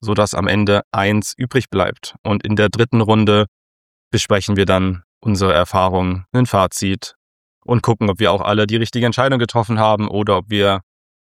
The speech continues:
den gleichen Fehler wie mit dem Inquisitor vom letzten Mal wiederholt haben.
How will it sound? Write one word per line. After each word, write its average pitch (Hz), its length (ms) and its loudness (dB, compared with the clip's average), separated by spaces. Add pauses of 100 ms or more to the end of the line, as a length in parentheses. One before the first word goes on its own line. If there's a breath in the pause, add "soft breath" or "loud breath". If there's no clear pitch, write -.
(160)
den 123 100 0
gleichen 117 320 0
Fehler 113 320 2
wie 110 100 0
mit 104 140 0
dem 104 120 -2
Inquisitor 101 800 -4 (180)
vom 135 200 0
letzten 117 380 -2
Mal 98 240 -6
wiederholt 101 380 -6
haben. 92 260 -8